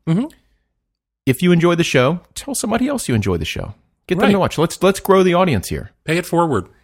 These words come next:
Speaker 2: Now, we don't want a huge audience, but we want a committed audience. We want a relationship with our listeners, right, Joe?
Speaker 1: Absolutely.
Speaker 2: N-, not in a creepy way.
Speaker 1: Yeah,
Speaker 2: Just
Speaker 1: we're not asking where they live.
Speaker 2: No.
Speaker 1: We're just saying let's,
Speaker 2: No,
Speaker 1: you know.
Speaker 2: yeah, let's, but, so we want, we want to, uh,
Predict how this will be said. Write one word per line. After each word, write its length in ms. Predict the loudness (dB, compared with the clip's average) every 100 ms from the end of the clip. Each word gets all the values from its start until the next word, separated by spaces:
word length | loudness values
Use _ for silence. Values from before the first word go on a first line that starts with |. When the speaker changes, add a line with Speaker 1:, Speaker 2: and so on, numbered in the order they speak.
| 2
Speaker 2:
Now, 100 | 4
we 140 | 6
don't 120 | 4 4
want 140 | 4
a 60 | 4
huge 240 | 4 4
audience, 500 | 2 2 -2 -4 -10 _ _ _ _ _ _ _ -4
but 80 | 2
we 200 | 4 4
want 320 | 4 2 0 _ _ _ -12
a 80 |
committed 400 | -6 -2 0 0
audience. 400 | -4 -8 -12 -4
We 120 | 0 2
want 260 | 0 -2 -4
a 60 |
relationship 540 | -2 0 0 -2 -4 -4
with 100 | -2
our 120 | -2
listeners, 400 | -4 -8 -10 -4
right, 160 | -4 -4
Joe? 200 | -8 -10 _ _ _ _ _ -4
Speaker 1:
Absolutely. 680 | -4 -2 -2 -2 -4 -8 -10 -20 -20 _ _ _ -14
Speaker 2:
N-, 140 | -10 -2
not 200 | 0 0
in 60 |
a 40 | 0
creepy 280 | 0 0 0
way. 260 | 0 -2 -6 _ _ _ _ _ _ _ _ _ -10
Speaker 1:
Yeah, 160 | 0 4
Speaker 2:
Just 100 | 4
Speaker 1:
we're 60 |
not 160 | 6 6
asking 320 | 6 4 0
where 120 | 0
they 100 | 0
live. 340 | 0 0 2 4
Speaker 2:
No. 160 | 6
Speaker 1:
We're 60 | 6
just 180 | 2 2
saying 300 | 2 2 2
let's, 420 | 0 0 -6 -4
Speaker 2:
No, 240 | 0 2
Speaker 1:
you 60 | 4
know. 100 | 4
Speaker 2:
yeah, 140 | 2
let's, 260 | 2 0 -2
but, 400 | -2 -2 -2 -4
so 100 | 0
we 80 | 0
want, 280 | 2 0 2
we 100 | 2
want 220 | 4 4
to, 220 | 0 0
uh, 180 | 0